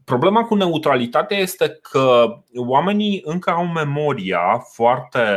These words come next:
foarte fragedă a conflictului dintre Marius și Sula.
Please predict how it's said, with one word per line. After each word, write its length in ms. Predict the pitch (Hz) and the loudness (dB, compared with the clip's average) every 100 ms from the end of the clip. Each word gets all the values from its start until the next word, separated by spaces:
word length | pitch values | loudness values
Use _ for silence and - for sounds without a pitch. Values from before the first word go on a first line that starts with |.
| 95 92 95 | -2 -4 -8
foarte 400 | - 120 127 - 110 | -2 -2 0 -2 -4
fragedă 640 | - 113 104 92 92 95 104 | -2 0 0 -2 -6 -4 -2
a 480 | 123 127 123 120 120 135 127 | 0 2 2 -2 -6 -14 -14
conflictului 600 | - 127 - 160 - 156 | -8 -8 -8 -16 -12 -10
dintre 320 | 135 135 135 | -6 -6 -2
Marius 340 | 123 131 127 120 | 0 0 -2 -4
și 140 | - | -10
Sula. 480 | 104 - 98 82 - | -16 -10 -8 -8 -10